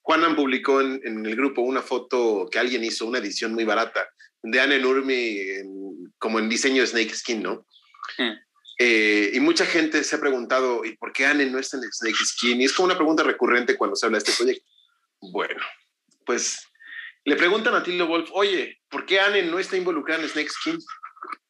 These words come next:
Speaker 1: Y esto les va a encantar. Dice, "Desde cierto punto, Anne se ha vuelto extremadamente importante para Snake Skin.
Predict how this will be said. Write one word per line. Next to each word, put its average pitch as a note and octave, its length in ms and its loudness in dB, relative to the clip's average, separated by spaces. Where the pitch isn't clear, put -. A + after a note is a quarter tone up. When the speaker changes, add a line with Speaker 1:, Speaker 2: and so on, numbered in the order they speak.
Speaker 1:
Y C#3+ 80 2
esto E3+ 200 2
les A#2+ 120 0
va B2+ 60 2
a C3 40 2
encantar. F#2 460 -2
Dice, C3 360 2
"Desde C3 200 4
cierto G3+ 320 2
punto, C#3 480 0
Anne E3+ 280 4
se E3+ 160 0
ha D#3+ 60 6
vuelto D3 300 -2
extremadamente C#3 720 0
importante C3+ 540 -4
para F#2+ 180 -4
Snake G2+ 220 -6
Skin. - 340 -10